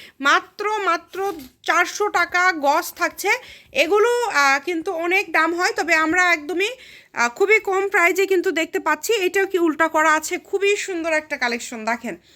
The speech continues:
প্রত্যেকটা কালেকশনই অসম্ভব সুন্দর, যার যেটা লাগবে। এটা হচ্ছে, আ, লাইট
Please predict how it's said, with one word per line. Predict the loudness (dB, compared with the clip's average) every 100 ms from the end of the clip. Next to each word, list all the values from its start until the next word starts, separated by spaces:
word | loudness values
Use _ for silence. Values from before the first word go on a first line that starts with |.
| _ -20 -20 _ _
প্রত্যেকটা | -8 -8 -2 -2 0 -2
কালেকশনই | 0 0 -2 -4 -2 0
অসম্ভব | -2 -2 -2 -2 -2
সুন্দর, | -4 -8 -6 -6
যার | 0 2 2 0
যেটা | -2 -6 -2 0
লাগবে। | 0 -2 -2 -2
এটা | 0
হচ্ছে, | 0 0 0 2
আ, | 2 2 2 2
লাইট | 2 2 2 0 -6